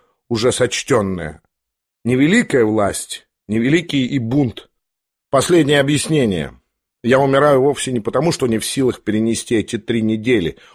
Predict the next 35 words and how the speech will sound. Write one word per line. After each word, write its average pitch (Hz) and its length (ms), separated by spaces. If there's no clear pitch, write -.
О, 190 220
у 127 80
меня 127 260
бы 117 140
достало 113 500
силы, 120 440
и 85 40
если 101 240
б 90 100
я 110 120
захотел, 101 500
то 104 120
довольно 120 440
уже 113 160
был 113 240
бы 104 140
утешен 107 500
одним 123 400
сознанием 120 680
нанесённой 113 580
мне 110 200
обиды. 104 520
Но 147 80
я 190 160
не 175 80
французский 160 640
поэт 135 340
и 123 60
не 120 100
хочу 135 340
таких 98 380
утешений. 87 680
Наконец 156 540
и 160 40
соблазн. 147 600